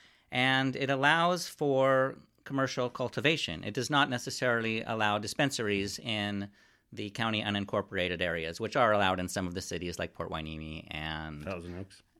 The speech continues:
Speaker 1: Thousand Oaks
Speaker 2: We don't have one, but
Speaker 1: and,
Speaker 2: it
Speaker 1: uh,
Speaker 2: is allowed.
Speaker 1: Ojai.
Speaker 2: Yep.
Speaker 1: And, uh, so it doesn't allow dispensaries, but what it did allow was commercial cultivation. But one of the interesting provisions in Measure O was that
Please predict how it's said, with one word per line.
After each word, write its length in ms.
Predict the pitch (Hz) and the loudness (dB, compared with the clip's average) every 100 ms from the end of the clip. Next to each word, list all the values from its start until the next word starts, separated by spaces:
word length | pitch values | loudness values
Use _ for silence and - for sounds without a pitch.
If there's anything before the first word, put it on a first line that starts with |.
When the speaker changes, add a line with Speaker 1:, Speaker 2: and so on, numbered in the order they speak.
| 156 - | -8 -2
Speaker 1:
Thousand 340 | 92 90 92 | -2 -2 -2
Oaks 320 | 80 80 - | -2 -2 -2
Speaker 2:
We 60 | 113 | 0
don't 120 | 117 | 2
have 200 | 110 110 | 4 2
one, 160 | 107 98 | 2 0
but 80 | 98 | 0
Speaker 1:
and, 120 | 95 | 0
Speaker 2:
it 80 | 127 | 2
Speaker 1:
uh, 40 | |
Speaker 2:
is 60 | 127 | 4
allowed. 140 | 131 | 4
Speaker 1:
Ojai. 280 | 110 87 98 - | 6 6 4 -2
Speaker 2:
Yep. 140 | 101 - - - | -6 -6 -16 -4
Speaker 1:
And, 420 | 127 131 131 127 | 2 4 4 4
uh, 260 | 131 123 123 | 4 4 4
so 540 | - 143 135 131 131 - - - | 2 4 6 4 0 -8 -20 -12
it 140 | 139 | -2
doesn't 260 | 160 180 185 | 0 2 2
allow 260 | 175 151 | 4 4
dispensaries, 560 | 143 131 208 233 131 117 | 4 0 -2 0 -2 0
but 120 | 131 | 0
what 160 | 123 143 | 2 2
it 180 | 127 117 | 0 -2
did 200 | 175 196 | 0 2
allow 560 | 139 104 98 98 101 101 _ - | 2 2 2 2 0 -4 _ -2
was 220 | 113 117 | -2 -2
commercial 380 | - 107 - 107 | -2 -2 -2 -4
cultivation. 720 | - 90 98 160 180 90 73 - - - - | -4 -8 0 2 2 -4 -8 -14 -20 -14 -4
But 80 | 135 | 0
one 120 | 180 | 2
of 60 | |
the 120 | 170 147 | 0 0
interesting 440 | 147 143 - 123 | -2 -4 -4 -4
provisions 640 | 135 123 156 143 113 107 | -2 2 2 2 -2 -4
in 140 | 113 110 | -4 -2
Measure 360 | 113 110 104 110 | -2 -2 -2 0
O 320 | 131 120 95 - - _ | 2 2 0 -4 -18 _
was 300 | 107 107 104 | 0 0 0
that 280 | - 107 101 | -2 0 0